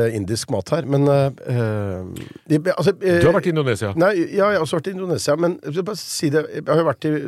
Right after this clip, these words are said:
Speaker 1: for du sa at det ikke er noe alkohol i Pakistan, men det er det jo. Det er mulig å få tak i alkohol her. Altså, i,
Speaker 2: Ja.
Speaker 1: i Islamabad, i hovedstaden, så har jeg oppholdt meg der over lengre perioder, da, ikke sant? Så kunne vi på Marriott-hotellet kunne vi bestille,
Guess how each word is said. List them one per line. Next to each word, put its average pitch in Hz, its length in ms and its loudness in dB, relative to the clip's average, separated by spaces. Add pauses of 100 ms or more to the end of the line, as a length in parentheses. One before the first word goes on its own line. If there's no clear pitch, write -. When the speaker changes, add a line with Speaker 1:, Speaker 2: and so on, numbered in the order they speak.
(120)
Speaker 1:
for 151 80 -6
du 147 80 0
sa 131 240 0
at 107 80 -8
det 117 140 -6
ikke 120 100 2
er 113 80 -2
noe 110 140 -2
alkohol 107 340 -6
i 117 60 0 (640)
Pakistan, 180 460 0
men 143 100 0
det 170 80 4
er 90 140 -4
det 110 80 -4
jo. - 20 -6 (800)
Det 123 120 4
er 143 40 6
mulig 123 300 2
å 170 140 4 (260)
få - 100 -8
tak 104 220 -2
i 110 60 0
alkohol 104 320 -4
her. - 100 -6
Altså, 139 160 0
i, 143 240 2
Speaker 2:
Ja. 147 80 4 (240)
Speaker 1:
i 127 80 2 (220)
Islamabad, 123 420 2
i 151 80 0
hovedstaden, 123 540 -2 (500)
så 135 140 2
har 139 80 6
jeg 120 100 0
oppholdt 117 240 0
meg 139 80 6
der 117 140 4
over 127 100 0
lengre 113 380 2
perioder, 143 400 2
da, - 20 -6 (140)
ikke - 160 -14
sant? - 180 -8
Så - 220 -2 (260)
kunne 123 240 -2
vi 104 160 0
på 127 160 0 (240)
Marriott-hotellet 117 800 -2
kunne 139 160 0
vi 123 80 -6
bestille, 101 480 -4